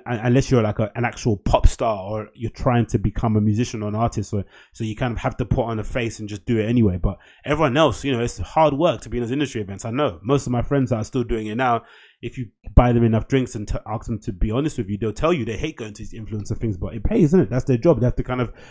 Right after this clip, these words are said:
do what you have to do. So with Tiffany, I kind of feel a bit s-, bad for her in that regard, but also it needs to be, there needs to be an acceptance and understanding that, you know,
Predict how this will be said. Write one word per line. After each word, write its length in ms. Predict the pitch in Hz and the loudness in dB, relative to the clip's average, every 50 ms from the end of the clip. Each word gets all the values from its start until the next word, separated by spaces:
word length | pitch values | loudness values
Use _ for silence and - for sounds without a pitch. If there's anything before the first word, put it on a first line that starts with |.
| - - - | -16 -2 4
do 100 | - 139 | 6 8
what 100 | 135 127 | 8 10
you 60 | 117 | 8
have 120 | 123 117 107 | 6 6 4
to 60 | 117 | 4
do. 280 | 117 156 156 120 87 - - - - _ _ _ | 6 8 8 8 6 2 -6 -20 -20 _ _ _
So 300 | - - 147 135 131 123 - | 0 4 4 4 4 2 2
with 160 | 143 139 135 - | 0 0 0 4
Tiffany, 360 | - 190 175 - 147 147 139 | 6 6 6 6 6 6 6
I 100 | 131 120 | 6 6
kind 200 | - 156 147 135 | 6 8 8 10
of 160 | 127 - - | 8 8 10
feel 160 | - 151 143 | 12 12 12
a 40 | 131 | 12
bit 140 | 107 117 - | 12 8 6
s-, 120 | - - | 4 -6
bad 340 | - 107 - 139 135 139 - | 2 6 6 6 6 4 2
for 120 | - 120 | 0 -4
her 80 | 110 110 | -4 -4
in 100 | 107 110 | -2 -4
that 120 | 127 113 | -4 0
regard, 360 | 110 120 104 - 120 117 110 - | 0 0 2 2 2 2 4 4
but 100 | 135 127 | 6 8
also 560 | 135 151 165 - - - 147 135 131 131 - - - - _ _ _ _ | 10 10 8 8 8 8 10 10 10 8 4 -4 -16 -20 _ _ _ _
it 100 | - 135 | -2 2
needs 220 | 147 151 151 143 - | 4 4 4 6 6
to 80 | 165 | 4
be, 400 | 143 113 135 131 127 123 120 104 - _ | 8 10 10 10 10 10 6 4 -2 _
there 80 | - 143 | 6 6
needs 120 | 160 156 | 6 8
to 40 | - | 8
be 60 | 156 | 4
an 80 | 151 135 | 4 2
acceptance 520 | 120 - - - 165 - - - 175 160 | 2 -2 -2 -2 -2 0 4 4 4 4
and 120 | - 143 143 | 4 2 0
understanding 600 | 135 131 127 - - - 143 147 143 135 123 117 | 0 0 -2 -4 -2 -2 -2 0 0 0 0 2
that, 240 | 123 117 110 - - _ _ _ _ _ _ _ _ | 0 0 0 -4 -10 _ _ _ _ _ _ _ _
you 100 | - 175 | 0 2
know, 240 | 170 143 113 107 101 | 4 4 4 2 0